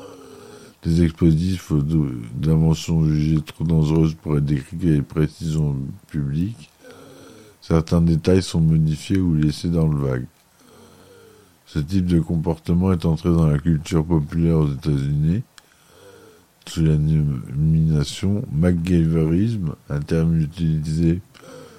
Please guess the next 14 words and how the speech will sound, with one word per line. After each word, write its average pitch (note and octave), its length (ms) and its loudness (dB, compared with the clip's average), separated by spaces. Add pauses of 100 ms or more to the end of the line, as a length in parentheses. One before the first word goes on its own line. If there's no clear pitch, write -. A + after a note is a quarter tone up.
(180)
pour D#2+ 100 -2
la E2 140 4
première E2+ 420 0
fois F2+ 220 -2
dans E2 160 2
l'épisode D2+ 500 -2
trois F2 220 -2
de E2+ 60 2
la D#2+ 120 2
saison D2 460 0
deux, D#2+ 240 2
La D2 160 2
Double D#2 340 0
Piqûre. F2+ 680 -4